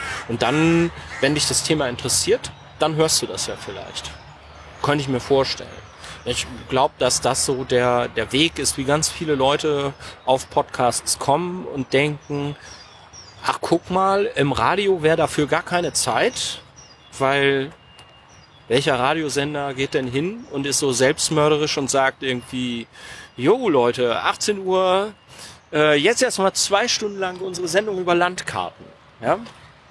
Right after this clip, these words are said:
Nee, macht niemand. Aber ein Podcast, wo die Leute das machen, weil's diejenigen interessiert, die den Podcast machen und diejenigen interessiert,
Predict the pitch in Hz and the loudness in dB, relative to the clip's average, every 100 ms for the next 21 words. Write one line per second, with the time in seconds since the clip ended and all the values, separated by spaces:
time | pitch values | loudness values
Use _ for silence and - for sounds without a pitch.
0 | - - - - - 170 170 87 131 151 | -20 -18 -16 -14 0 2 2 0 -2 -2
1 | - 131 98 107 - - 165 180 180 180 | -4 -6 -6 -10 -6 0 2 4 2 -2
2 | - - - - - 160 143 185 - 196 | -10 -20 -20 -20 -12 -6 -2 -2 0 -2
3 | 202 214 - - - 156 170 165 156 165 | 0 -2 -4 -8 -8 -2 0 2 2 2
4 | 170 156 147 143 - - - - - - | 0 2 2 2 -2 -4 -8 -16 -12 -2
5 | 170 180 175 160 151 - 147 143 - - | 0 0 -6 -8 -6 0 2 2 -2 -4
6 | 147 139 151 165 151 151 147 143 156 147 | -4 0 2 2 0 -4 -2 -2 -2 -2
7 | - 131 123 143 - 156 156 160 143 156 | -2 -2 0 0 2 2 2 0 -2 -4
8 | 147 131 143 139 139 135 131 139 - 147 | -4 -2 0 2 2 0 -2 -2 2 2